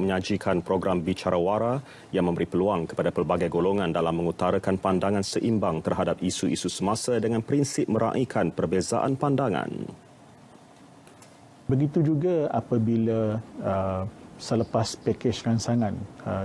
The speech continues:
Speaker 2: diumumkan oleh Yang Amat Berhormat Tan Sri Muhyiddin Yassin, bicara naratif menjadi tumpuan kerana di situ orang tahu ada menteri dan pegawai-pegawai kanan dan ahli akademik dan juga aktivis,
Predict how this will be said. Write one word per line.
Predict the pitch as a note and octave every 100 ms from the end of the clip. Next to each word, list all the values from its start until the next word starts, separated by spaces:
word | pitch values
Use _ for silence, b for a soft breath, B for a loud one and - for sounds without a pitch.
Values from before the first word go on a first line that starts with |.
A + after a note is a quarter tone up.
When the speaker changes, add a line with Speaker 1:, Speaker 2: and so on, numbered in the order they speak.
| G2
Speaker 2:
diumumkan | G#2+ G#2 A2 G#2+ - G#2+ G2 G2+
oleh | G2 F#2+ F#2 A2+
Yang | G#2 G2
Amat | G2+ -
Berhormat | F2+ A2 G#2+ G2 - -
Tan | G2+
Sri | - G#2+
Muhyiddin | G2+ G2+ G2+ G2 G2
Yassin, | A2+ C#3+ - F#2 F2 B B B B B -
bicara | - B2 C#3 C3+ C#3+
naratif | C3 C3+ F3+ - G#3+ -
menjadi | A#2+ A2 G#2+ G2+ F#2 F#2+ -
tumpuan | G2+ F2 F#2+ F2 A2+
kerana | C#3+ B2+ A#2+ F#3
di | D#3+
situ | C3 B2+ - A3
orang | D#3+ A#2 G#2+
tahu | G#2 G2 C3+ A#3+ B B B
ada | - A#2+ D3
menteri | C#3+ A#2 A2 A2+ B2 D3+ C#3+
dan | A2 G2+ G2+
pegawai-pegawai | - A2 A#2+ G#2 G2+ F#2+
kanan | - G2 F#2+ G#2+ C#3 C#3+
dan | A#2 G#2
ahli | G#2 F#2+ G#2
akademik | E2+ - F#2 F2+ G#2+ F3 - B B B -
dan | A#2+ A2+
juga | B2 A#2+ B2
aktivis, | G2+ - - F2+ G2+ E3 G#3+